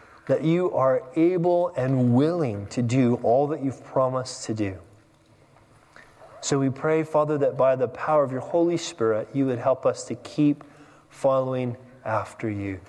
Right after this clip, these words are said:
Lord Jesus, we want to know you more. We want to know you more, Lord. E-, no matter what it costs, we want to know you more. And Father, I pray for anyone who's watching today or anyone who's here today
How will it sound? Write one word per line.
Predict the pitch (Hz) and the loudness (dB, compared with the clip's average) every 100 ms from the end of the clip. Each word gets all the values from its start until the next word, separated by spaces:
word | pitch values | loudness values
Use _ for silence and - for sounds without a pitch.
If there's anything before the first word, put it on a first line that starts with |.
| - - | -20 -6
Lord | 143 151 143 | 0 0 0
Jesus, | 143 131 113 104 - | -2 -2 -2 -6 -6
we | - 143 | 0 2
want | 139 139 139 139 | 2 2 2 0
to | - | -8
know | 117 120 127 143 | -4 0 2 2
you | 147 139 139 131 | 2 2 0 -4
more. | 123 110 104 101 95 - - _ _ - - - - _ - _ | -6 -6 -4 -6 -10 -18 -20 _ _ -20 -20 -20 -20 _ -20 _
We | 143 | 2
want | 151 156 160 | 4 4 2
to | 143 | 0
know | 147 156 | 2 2
you | 165 170 | 4 2
more, | 160 143 131 | 2 2 2
Lord. | 117 113 120 - | 2 0 0 2
E-, | 165 | 2
no | 160 143 | 4 2
matter | 147 135 | 2 2
what | 127 156 | 2 2
it | 170 | 0
costs, | - 117 90 - | -4 -4 -4 -4
we | 123 | -2
want | 123 131 - | 0 -2 -4
to | 113 | -6
know | 110 117 127 | -2 0 0
you | 127 123 123 - - - - | 2 2 0 -8 -20 -16 -8
more. | 107 98 98 98 - _ _ _ _ - - - - - - - - - - | -6 -6 -10 -14 -20 _ _ _ _ -20 -20 -20 -20 -20 -20 -20 -20 -14 -4
And | 131 | 0
Father, | 160 151 151 | 2 2 0
I | 156 | 0
pray | - 165 156 | 0 0 0
for | - 143 | 0 -2
anyone | 160 175 185 185 180 175 | 0 0 2 2 2 2
who's | - 143 143 | 0 -2 -2
watching | 139 165 175 - 175 | -4 -2 -2 0 0
today | 160 170 165 160 151 | 0 0 2 2 2
or | 131 117 | 2 0
anyone | 156 175 170 160 143 | 0 2 2 2 0
who's | 123 127 | -2 -6
here | - 170 151 | -2 0 0
today | 143 135 131 123 | 0 0 2 2